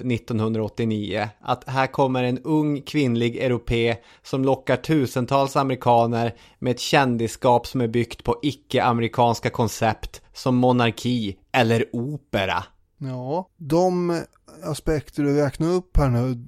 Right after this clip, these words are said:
Speaker 2: där håller ju jämförelsen.
Speaker 1: Ja, sen finns det skillnader, det är jag också medveten om.
Speaker 2: Ja, du är det, ja. Ja.
Speaker 1: M-, men det är, om man projicerar så mycket så här godhet och, och grejer på dem. Alltså,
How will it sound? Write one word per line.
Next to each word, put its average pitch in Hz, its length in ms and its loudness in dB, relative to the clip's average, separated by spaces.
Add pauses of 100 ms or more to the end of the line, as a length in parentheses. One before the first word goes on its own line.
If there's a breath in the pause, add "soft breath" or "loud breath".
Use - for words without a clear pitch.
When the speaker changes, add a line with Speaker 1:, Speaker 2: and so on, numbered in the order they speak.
(120)
Speaker 2:
där 160 360 0
håller 135 320 2
ju 139 100 4
jämförelsen. 127 800 0 (600)
Speaker 1:
Ja, 110 320 -2 (360)
sen 151 160 0
finns 160 160 -2
det 143 100 -2
skillnader, 110 540 0
det 113 80 -2
är 123 120 2
jag 110 140 2
också 107 240 -4
medveten 101 600 -4
om. - 60 -4
Speaker 2:
Ja, 151 60 -2
du 147 140 -2
är 143 120 0
det, 127 120 -4
ja. 123 320 -12
Ja. 151 340 -6 (160)
Speaker 1:
M-, - 80 -10 (180)
men 165 180 0
det 165 340 -2
är, 147 100 -2 (300)
om 165 120 -4
man 175 160 0
projicerar 170 960 0
så 131 160 -4
mycket 117 360 -4
så 120 60 -6
här 101 200 -2
godhet 117 1080 -2
och, 104 400 -6
och 110 180 -6
grejer 104 340 -4
på 104 240 -8
dem. 107 100 -6
Alltså, 131 200 -8